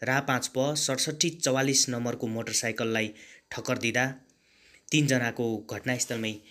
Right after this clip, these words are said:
मृत्यु भएको छ। मृत्यु हुनेमा राप्ती गाउँपालिका वार्ड नम्बर आठ निवासी अठार वर्षीय दिनेश घरती मगर,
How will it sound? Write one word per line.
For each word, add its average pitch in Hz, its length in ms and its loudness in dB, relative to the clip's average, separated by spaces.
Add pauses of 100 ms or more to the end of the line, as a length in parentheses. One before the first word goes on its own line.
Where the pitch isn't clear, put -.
(220)
मृत्यु 110 380 -4
भएको 104 260 -2
छ। 101 100 0 (2250)
मृत्यु 156 260 6
हुनेमा 151 340 6
राप्ती 139 360 2
गाउँपालिका 139 640 0
वार्ड 127 200 2
नम्बर 135 240 0
आठ 127 320 0
निवासी 131 640 0
अठार 131 280 -2
वर्षीय 123 460 2
दिनेश 120 500 0
घरती 110 240 -4
मगर, 131 360 0